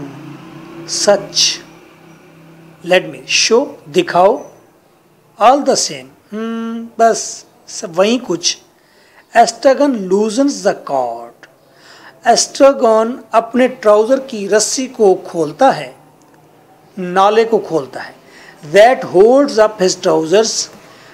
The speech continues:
जिस रस्सी ने उसके trouser को उसकी waist पर बांध रखा था। Which much too big, और वो trouser for him, जो उसके लिए बहुत बड़ा था, लंबा था,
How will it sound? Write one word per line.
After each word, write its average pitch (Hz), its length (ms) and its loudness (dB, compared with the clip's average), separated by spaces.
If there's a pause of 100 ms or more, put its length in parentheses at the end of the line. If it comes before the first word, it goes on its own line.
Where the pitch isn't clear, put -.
(500)
जिस 247 280 0
रस्सी 226 380 0
ने 233 60 2
उसके 226 300 2
trouser 208 420 2
को 220 280 2
उसकी 208 380 2
waist 196 480 0
पर 185 200 0
बांध 180 400 0
रखा 143 320 -12
था। - 260 -20 (1040)
Which 254 420 2
much 196 580 -2
too 180 100 -4 (120)
big, 196 320 -2
और 214 200 4
वो 202 240 2
trouser 208 580 2 (440)
for 208 180 4
him, 226 260 -4
जो 202 220 0
उसके 254 420 0
लिए 214 360 2
बहुत 170 360 2
बड़ा 165 320 2
था, 139 160 -6
लंबा 170 400 -2
था, - 220 -14